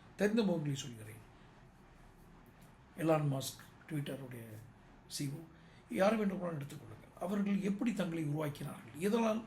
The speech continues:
தங்கள் பாத்திரங்களை நிரப்பிக் கொண்டார்கள், உங்கள் பாத்திரம் எதனால் நிரப்பப்பட்டு இருக்கிறது? இது ஒன்றும் நான் சும்மா கடந்துட்டு போற விஷயம் அல்ல. தொடர்ந்து இந்த ஒரு விஷயத்திற்காக நான் இந்த வீடியோவில் போட நல்லா கேளுங்கள்.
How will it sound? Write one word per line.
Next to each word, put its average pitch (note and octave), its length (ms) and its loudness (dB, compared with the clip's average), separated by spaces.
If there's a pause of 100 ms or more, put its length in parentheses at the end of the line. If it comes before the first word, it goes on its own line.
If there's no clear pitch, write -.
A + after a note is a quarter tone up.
தங்கள் F3 240 2
பாத்திரங்களை D#3 520 -2
நிரப்பிக் F#3+ 400 -2
கொண்டார்கள், A#2 420 -10 (340)
உங்கள் G3 320 4
பாத்திரம் E3 520 2
எதனால் D3+ 300 -2
நிரப்பப்பட்டு D3+ 560 -4
இருக்கிறது? - 360 -16 (2500)
இது G3+ 200 4
ஒன்றும் G3+ 200 8
நான் D3+ 400 0 (340)
சும்மா G3+ 220 0
கடந்துட்டு F#3 420 2
போற D3+ 180 0
விஷயம் C#3 300 -2
அல்ல. F#3 300 -2 (140)
தொடர்ந்து G#3+ 540 4 (720)
இந்த G3+ 320 6
ஒரு F3 180 4
விஷயத்திற்காக D3 800 -2 (600)
நான் C#3+ 160 0
இந்த C3+ 120 0
வீடியோவில் D#3 380 0
போட C#3+ 120 -6
நல்லா E3 220 -4
கேளுங்கள். - 440 -10